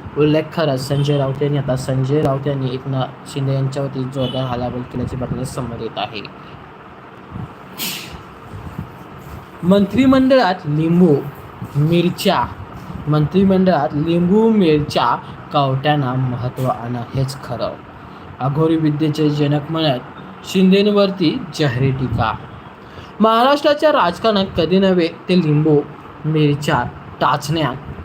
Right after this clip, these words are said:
कवट्या यांना महत्त्व आले आहे. हे मेंढे यांचे कर्तृत्व आहे. ज्यांचे मीठ खाऊन या पदास ते पोहोचले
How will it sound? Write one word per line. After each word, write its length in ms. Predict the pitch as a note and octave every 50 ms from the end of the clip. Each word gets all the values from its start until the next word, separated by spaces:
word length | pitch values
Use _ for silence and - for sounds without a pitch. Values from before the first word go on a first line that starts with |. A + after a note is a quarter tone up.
| - - -
कवट्या 480 | F#3 F3 E3 D#3+ D#3 - F#3+ E3 B2 B2 - - - - - - C#3+
यांना 280 | D#3+ D#3 D3+ D3 C#3+ C#3+
महत्त्व 480 | D3 D3 D3 C3+ C3 C#3 C3+ C#3 C#3+ C#3
आले 280 | B2+ B2 A#2+ A#2+ B2
आहे. 240 | A#2+ A#2 A2 A2 F2 - - - - - - - - - -
हे 80 | D3+ D#3
मेंढे 420 | D#3 D3+ D3+ C#3+ D3 C#3+ D#3 D#3+
यांचे 420 | D3+ D3 D3 D3+ - - D3+ C#3
कर्तृत्व 580 | - - - - F#3 C3+ C3 C#3+ C#3+ C3 C3 C#3
आहे. 220 | C3 B2 A#2+ G#2 F#2 - - - - - - - - - C#3 C3
ज्यांचे 420 | E3 D3+ C#3+ D3 D3 - F#3 F3+
मीठ 180 | F3+ F3+ F3 E3+ - -
खाऊन 340 | - E3 E3 E3+ D#3 D3+ D3+ D3+ - - - - - -
या 100 | D3+ D#3+
पदास 560 | D#3+ D#3 - - D#3+ D#3 D#3+ E3+ D#3+ D#3 - -
ते 60 | D#3
पोहोचले 580 | - - D3+ D#3 D3+ D3 - F3+ D#3+ C#3+ C#3